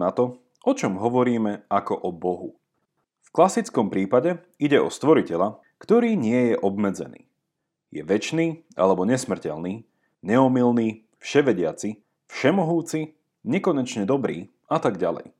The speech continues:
A keďže svet či realita je jeho stvorením, predpokladá sa, že s ňou má nejakým spôsobom priamy kontakt a vie o nej všetko. Na druhej strane sú tu ľudské bytosti, ktoré v tomto kontexte nemôžu vedieť všetko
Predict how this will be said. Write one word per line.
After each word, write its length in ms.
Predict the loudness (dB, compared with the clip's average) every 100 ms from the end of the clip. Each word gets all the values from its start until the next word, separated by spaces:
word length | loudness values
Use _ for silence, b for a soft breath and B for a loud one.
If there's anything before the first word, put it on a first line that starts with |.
| _ _ _ _ _ _ -8
A 80 | -6
keďže 240 | -6 -8
svet 300 | -2 0 0 -2
či 160 | -6 -2
realita 640 | 2 2 2 0 0 0
je 80 | -6
jeho 240 | -4 -4
stvorením, 720 | -4 4 4 4 0 -4 -6 b b
predpokladá 720 | -2 0 0 0 2 4 2
sa, 320 | 2 0 0 -8
že 160 | -4 -4
s 80 | 0
ňou 160 | 2
má 160 | 2 2
nejakým 400 | 2 0 0 -6
spôsobom 640 | -2 -2 0 0 -4 -4
priamy 320 | 2 4 4
kontakt 640 | 0 -8 -2 0 0 -2 _ _ _
a 80 | -2
vie 240 | 2 2
o 80 | 0
nej 240 | -4 -8 -8
všetko. 400 | -10 -12 -16 -20 _ _ _ _ _ _ _ _ _ _ _
Na 160 | 2 2
druhej 240 | 4 0
strane 560 | 0 4 4 4 -2 -6 -18
sú 240 | -4 0
tu 80 | 2
ľudské 320 | 0 2 2
bytosti, 480 | 2 0 0 -2 -16 _ _ _ _
ktoré 240 | 0 0
v 80 | 2
tomto 320 | 0 2 0
kontexte 640 | 0 0 -2 -4 -6 -6 -4
nemôžu 640 | -2 2 4 2 0 0
vedieť 320 | 2 2 0
všetko 320 | 0 -4 -2